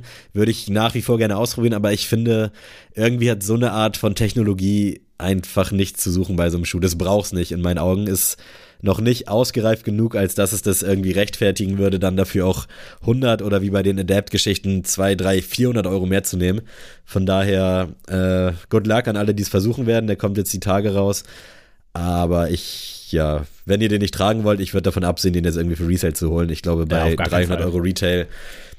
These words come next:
Speaker 1: äh, funktioniert da nicht wirklich was.
Speaker 2: Ich hab auch mal noch mal eine Frage an dich.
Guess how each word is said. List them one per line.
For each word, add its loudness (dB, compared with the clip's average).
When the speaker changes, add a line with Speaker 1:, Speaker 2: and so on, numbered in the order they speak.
Speaker 1:
äh, 2
funktioniert 0
da 0
nicht -2
wirklich 0
was. -2
Speaker 2:
Ich 0
hab 0
auch 0
mal 2
noch 0
mal 2
eine 0
Frage 0
an 0
dich. -2